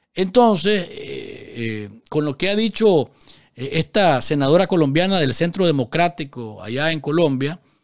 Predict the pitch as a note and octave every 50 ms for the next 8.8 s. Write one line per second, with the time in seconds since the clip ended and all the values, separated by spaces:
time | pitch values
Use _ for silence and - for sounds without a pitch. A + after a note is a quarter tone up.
0 | _ _ _ _ _ _ _ - A#2 C3 D#3+ F#3 F3 F3+ E3 E3 F3 F3 - F3
1 | F3 F3 D#3+ - F3 F3 D#3+ - F3+ F3+ F3 E3+ E3+ D3+ - - E3+ D3+ B2 -
2 | _ - E3 D#3 - - - - _ - A#2 A2+ B2 C#3 D#3 D#3+ D3 C3+ C#3 D3+
3 | D#3 D#3 D3+ - _ - B2+ A#2 - - D#3+ D#3+ D#3 - D3+ D3 D3+ D#3+ D#3+ -
4 | _ - C#3+ D3+ D3+ D#3+ D#3 D#3 D#3 E3+ E3+ D3+ C#3 C3+ C#3+ C#3+ C3+ C3+ A2+ -
5 | - B2+ C3 C3+ D#3 D#3 D#3 C#3+ C3+ C3+ C3+ C#3+ D3+ D#3 D#3 _ _ _ _ _
6 | _ _ _ _ _ _ _ _ - C3+ D#3+ F#3 G#3 G#3 G#3 - D#3 C3+ A#2+ A2
7 | G#2 - - A#2+ A#2+ A2+ - C#3+ C#3 D#3 F#3 F#3+ F3+ E3+ E3+ F3 F#3+ G3+ - _
8 | _ _ - B2 B2 - E3 D#3+ - F3 D3 C#3+ D#3+ F#3 - -